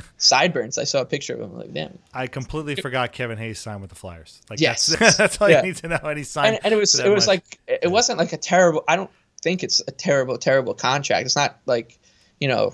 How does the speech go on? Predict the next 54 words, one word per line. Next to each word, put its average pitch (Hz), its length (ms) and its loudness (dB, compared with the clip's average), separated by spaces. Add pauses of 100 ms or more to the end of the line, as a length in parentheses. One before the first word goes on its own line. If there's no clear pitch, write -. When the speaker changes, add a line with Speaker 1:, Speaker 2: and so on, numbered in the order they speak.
(160)
Speaker 2:
uh, 98 200 4
gonna, 110 440 0 (360)
it's - 160 2
not 135 360 -2
Dion 131 260 2
Phaneuf 131 400 0
or 107 60 2
anything. 113 320 0
It's 127 220 -2
Speaker 1:
Hmm. 98 80 -8
Speaker 2:
he, 131 80 -8 (100)
Kevin 143 260 0
Hayes 143 220 2
is 131 80 -4
a - 20 -10
good 143 180 -4
player, 135 360 2
and 107 160 -8
he's 120 160 -8
gonna 120 260 -10
be 127 300 -6
a 117 40 -4
good 123 260 -4 (260)
player 127 260 4
for 123 140 -4
the 110 180 -2
Flyers 117 460 2
next 110 180 -4
year. 95 100 -4
But 98 260 0 (800)
you 127 120 -12
just, - 260 0
uh, 104 100 0
like, 78 200 -4
well, 90 160 -4
that's 139 340 0
the - 100 0
open 131 240 -4
market. 117 400 -4
That, 139 240 0 (360)
that's 139 180 2
what 151 140 -2
Brock 143 200 0
Nelson 143 440 -4 (140)
basically 127 380 -4
passed 127 400 -2
up, 127 180 0
the 117 120 -6
opportunity 120 540 -6
at - 60 -2
a - 40 -6
deal 120 220 0
like 82 160 -4
that. - 280 0